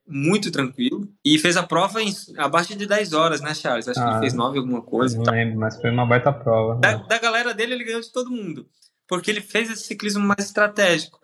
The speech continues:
Speaker 1: E a galera que, que corria muito melhor que ele nos treinos, não tinha esse ciclismo. E aí se queimava no ciclismo e não conseguia correr. E aí até piorou a corrida. Alguns correram pior do que o Júlio. Então, o Júlio deixou uma lição pro ciclista. Vai lá,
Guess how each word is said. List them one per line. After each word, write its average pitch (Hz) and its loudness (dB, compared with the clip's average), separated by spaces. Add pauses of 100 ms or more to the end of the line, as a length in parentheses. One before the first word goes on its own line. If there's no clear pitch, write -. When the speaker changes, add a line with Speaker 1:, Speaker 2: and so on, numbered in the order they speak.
(340)
Speaker 1:
E 170 4
a 175 6
galera 185 4
que, 170 -2
que 170 -6
corria 175 4
muito 220 0
melhor 165 4
que 160 -2
ele 190 4
nos 143 -4
treinos, 190 2 (320)
não 190 4
tinha 233 4
esse - -2
ciclismo. 127 0 (640)
E 233 2
aí 151 4
se - -8
queimava 170 2
no 151 -4
ciclismo 175 -4
e - -6
não 190 -6
conseguia 175 0
correr. 175 2 (100)
E 131 2
aí 143 8
até 165 4
piorou 190 4
a 185 2
corrida. 170 4
Alguns 135 -2
correram 151 2
pior 147 4
do 156 -8
que 170 -2
o 170 4
Júlio. 143 -4 (460)
Então, 139 4
o 131 4
Júlio 151 6
deixou 175 4
uma 170 4
lição 185 0
pro 185 -2
ciclista. 175 0
Vai 131 4
lá, 135 4